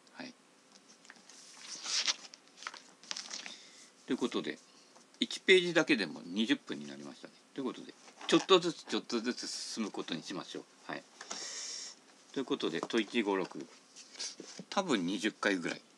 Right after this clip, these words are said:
えー、後で数えてみますけど、えー、この辺でお開きとさせていただきたいです。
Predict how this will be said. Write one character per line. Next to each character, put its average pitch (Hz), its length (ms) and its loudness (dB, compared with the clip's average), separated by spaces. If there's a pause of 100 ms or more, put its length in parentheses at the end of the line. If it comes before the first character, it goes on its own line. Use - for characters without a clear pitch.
(320)
え 85 160 -2
ー、 - 20 2
後 92 180 2
で - 80 -2
数 87 240 -4
え 85 60 -6
て - 100 -10
み 78 80 -10
ま 67 140 -14
す - 80 -18
け - 100 -16
ど、 - 60 -20 (720)
え - 20 -12
ー、 156 40 -12 (720)
こ - 100 -2
の 185 60 0
辺 185 220 -4
で - 160 -12 (500)
お 110 60 -8
開 98 140 0 (100)
き - 80 -10
と - 120 -10
さ - 120 -2
せ - 140 -6
て - 140 -10
い - 40 -12
た - 120 -14
だ - 100 -8
き - 120 -20
た - 120 -16
い - 60 -20 (1500)
で - 100 4
す。 - 340 4